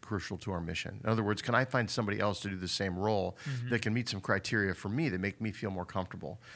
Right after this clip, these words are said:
Speaker 1: And that's the kind of the dirty little secret in all this, right? It's like they're, you know, okay, you know, if Michael pushes me s-, uh, a certain amount, I might go, "I, I,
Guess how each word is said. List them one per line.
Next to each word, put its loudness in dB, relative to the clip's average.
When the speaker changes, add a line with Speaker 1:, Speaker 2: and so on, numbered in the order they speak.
Speaker 1:
And 0
that's 6
the -4
kind 4
of 4
the 2
dirty 2
little 0
secret 2
in 2
all 2
this, -2
right? 4
It's 2
like 2
they're, 2
you 2
know, 4
okay, 4
you -4
know, 2
if 0
Michael 4
pushes 0
me 0
s-, -6
uh, 0
a -2
certain 0
amount, 0
I 0
might 0
go, -2
"I, 0
I, -2